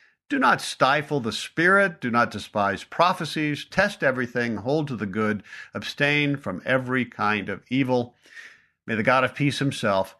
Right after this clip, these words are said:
sanctify you through and through. May your s-, whole spirit, soul, and body be kept blameless for the coming of our Lord Jesus Christ.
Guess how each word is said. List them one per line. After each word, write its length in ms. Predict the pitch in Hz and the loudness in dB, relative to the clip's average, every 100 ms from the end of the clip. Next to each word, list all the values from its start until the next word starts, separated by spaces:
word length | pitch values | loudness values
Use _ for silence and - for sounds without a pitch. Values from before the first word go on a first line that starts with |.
| _ _ - | _ _ -16
sanctify 920 | - - 147 170 185 143 - 110 101 | -10 -2 0 0 -2 -4 -2 2 2
you 260 | 98 98 101 | 2 -2 -4
through 260 | - 104 | -6 -4
and 160 | 107 104 | -4 -4
through. 380 | 143 135 95 95 | -4 -4 -4 -6
May 160 | 101 | -4
your 220 | 107 101 98 | -2 -2 -4
s-, 200 | - - _ _ | -10 -18 _ _
whole 300 | - 156 160 | 0 2 2
spirit, 560 | - - 131 160 190 - | -2 0 4 4 2 -4
soul, 480 | - 131 147 165 | 0 4 4 4
and 180 | 123 92 | 4 2
body 340 | 117 127 147 151 | 2 4 2 0
be 140 | 120 | -4
kept 280 | - 92 87 | -4 -6 -2
blameless 440 | 110 123 147 147 | 0 2 0 -2
for 160 | - 214 | -4 -6
the 60 | |
coming 520 | 208 - 170 185 190 156 - - _ _ _ _ - | -6 -4 -2 0 0 -4 -14 -20 _ _ _ _ -6
of 80 | |
our 120 | 95 98 | -2 0
Lord 260 | 113 117 | 2 2
Jesus 380 | 120 113 117 113 | 0 -2 -2 -6
Christ. 520 | - 95 87 87 - | -2 -2 -2 -4 -16